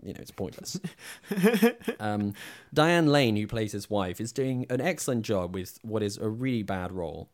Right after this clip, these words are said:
Speaker 1: Uh, and yeah, she just looks at him. She looks proud when he does something heroic, and she looks a bit worried when he's doing something a bit weird. <laughs> And, uh,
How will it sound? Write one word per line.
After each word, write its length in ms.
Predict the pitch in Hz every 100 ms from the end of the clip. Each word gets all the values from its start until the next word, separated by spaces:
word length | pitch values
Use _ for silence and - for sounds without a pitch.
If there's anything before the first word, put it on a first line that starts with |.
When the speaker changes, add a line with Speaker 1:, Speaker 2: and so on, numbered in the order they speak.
| -
Speaker 1:
Uh, 340 | 73 85 90 - _ _ _ -
and 400 | 98 95 92 87 - -
yeah, 200 | 107 92
she 160 | -
just 220 | 101 95 110
looks 240 | 110 -
at 60 | 107
him. 160 | 101
She 120 | 98 92
looks 140 | 92
proud 580 | - - 92 98 95 95
when 120 | 90
he 60 | 87
does 220 | 95 92
something 320 | 82 80 90
heroic, 520 | 104 92 92 92 95
and 100 | 82
she 140 | - 85
looks 180 | 87 -
a 40 |
bit 220 | 101 92
worried 380 | 95 90 92 92
when 80 | 90
he's 100 | -
doing 160 | 92
something 200 | 92 90 85
a 40 |
bit 160 | 90 90
weird. 540 | 92 87 85 87 - -
<laughs> 40 | - - - - 113
And, 480 | 107 - 180 117 147
uh, 300 | 123 120